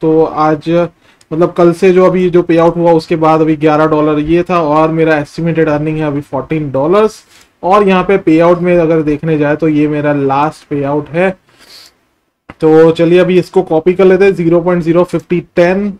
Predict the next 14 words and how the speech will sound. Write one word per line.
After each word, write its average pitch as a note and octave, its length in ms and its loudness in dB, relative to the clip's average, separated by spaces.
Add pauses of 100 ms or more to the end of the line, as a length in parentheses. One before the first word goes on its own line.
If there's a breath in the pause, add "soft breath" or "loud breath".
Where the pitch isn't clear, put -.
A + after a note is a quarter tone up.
(480)
और D3 320 -4
आज D3 220 -6
की E3+ 180 -2
date D3 340 -2
ट्वेंटी D#3+ 320 -4
थर्ड D3+ 300 -6
का D#3+ 240 -2
कर D3+ 180 -4
लेते D#3+ 260 0
हैं। D#3 60 -4
यहाँ C#3+ 220 -8
पे D#3 100 -4
ट्वेंटी D#3 460 -8
थर्ड D#3 500 -4